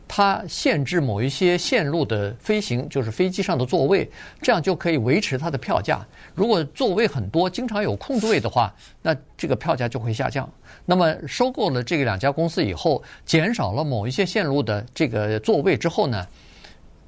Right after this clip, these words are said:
票价就会上涨，而且这个票价上涨幅度还不低呢。我看那个现在的分析是说，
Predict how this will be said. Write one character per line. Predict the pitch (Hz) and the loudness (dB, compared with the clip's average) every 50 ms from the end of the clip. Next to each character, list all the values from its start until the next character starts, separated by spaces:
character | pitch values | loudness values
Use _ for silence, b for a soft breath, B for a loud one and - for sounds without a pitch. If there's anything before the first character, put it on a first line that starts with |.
| - | -14
票 | - - 208 165 | -2 0 0 2
价 | - 135 120 | 2 0 0
就 | - 160 | -2 -2
会 | - 147 139 | -2 -2 -2
上 | - 170 - | -2 -2 -4
涨， | 90 - - - - - - - | -4 -6 -10 -12 -16 -20 -6 -2
而 | - 156 | -2 0
且 | 165 160 123 | 0 0 0
这 | - 147 | 0 0
个 | 123 123 | 0 0
票 | 117 - 175 135 | 0 0 0 2
价 | 127 131 | 2 0
上 | 127 - - - | 0 0 0 0
涨 | 117 113 92 82 | 0 -2 -2 -2
幅 | - - | -4 -6
度 | 120 - 73 | -4 -4 -2
还 | 107 113 | -2 -2
不 | 117 - 143 | -2 -2 -4
低 | 117 - 170 160 180 | -2 0 0 0 0
呢。 | 156 - - B B B B B B B B B | 0 -2 -4 B B B B B B B B B
我 | - 107 110 | -2 -2 0
看 | - 180 196 151 | 2 2 2 2
那 | 143 147 131 | 2 0 2
个 | 120 127 | 2 0
现 | 127 - 170 | 0 0 2
在 | 147 139 | 2 2
的 | 123 117 | 2 0
分 | 113 - 151 156 | 0 -2 -2 -2
析 | 147 - 139 | -2 -2 -2
是 | 107 113 110 | -2 0 -2
说， | 95 - 139 131 131 127 127 | 0 0 2 2 2 2 0